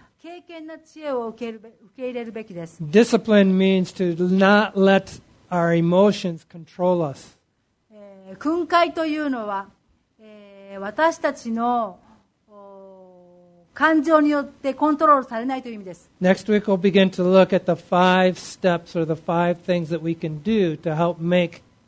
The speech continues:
Speaker 2: good decisions in life.
Speaker 1: そして来週は人生において良い決断を下すための五つのステップを見ていきたいと思います。
Speaker 2: Darlene will have to come back.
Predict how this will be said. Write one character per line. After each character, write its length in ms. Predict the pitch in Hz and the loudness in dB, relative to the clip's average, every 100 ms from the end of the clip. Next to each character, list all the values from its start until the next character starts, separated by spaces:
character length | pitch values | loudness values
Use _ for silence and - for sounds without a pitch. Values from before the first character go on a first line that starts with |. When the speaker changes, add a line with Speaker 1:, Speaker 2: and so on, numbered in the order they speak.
| - | -10
Speaker 2:
good 200 | 170 151 | -8 -8
decisions 560 | 151 151 160 139 147 139 | -12 -16 -20 -20 -20 -20
in 100 | 143 | -12
life. 40 | |
Speaker 1:
そ 100 | 262 | -10
し 80 | 262 | -8
て 100 | 269 | -8
来 240 | 262 294 | -6 -6
週 280 | 285 311 302 | -8 -10 -6
は 200 | 294 285 | 0 0
人 220 | 247 330 | 0 -4
生 160 | 302 277 | -4 -4
に 100 | 262 | -4
お 60 | |
い 60 | 254 | -6
て 80 | 233 | -2
良 160 | 269 | 0
い 80 | 339 | 0
決 240 | - 269 220 | -4 -8 -8
断 220 | 247 233 | -6 -6
を 40 | |
下 220 | 226 240 233 | -10 -16 -20
す 80 | |
た 80 | 233 | -20
め 100 | 220 | -20
の 200 | 214 226 _ _ 247 | -20 -20 _ _ -20
五 60 | |
つ 200 | 226 - | -20 -14
の 120 | 311 254 | -12 -12
ス 60 | |
テ 120 | - | -10
ッ 40 | 302 | -10
プ 120 | 302 | -8
を 60 | 226 | -8
見 100 | 226 | -8
て 100 | 233 | -10
い 60 | |
き 60 | 208 | -10
た 120 | 233 | -10
い 60 | 208 | -10
と 60 | |
思 100 | 202 | -10
い 60 | 240 | -6
ま 140 | 277 | -6
す。 140 | 269 - _ _ | -8 -14 _ _
Speaker 2:
Darlene 400 | - 165 175 180 | -2 2 2 2
will 20 | 160 | 2
have 140 | 175 170 | 0 -2
to 40 | 170 | -6
come 220 | 190 175 | -4 0
back. 320 | 165 156 - | -2 -2 -10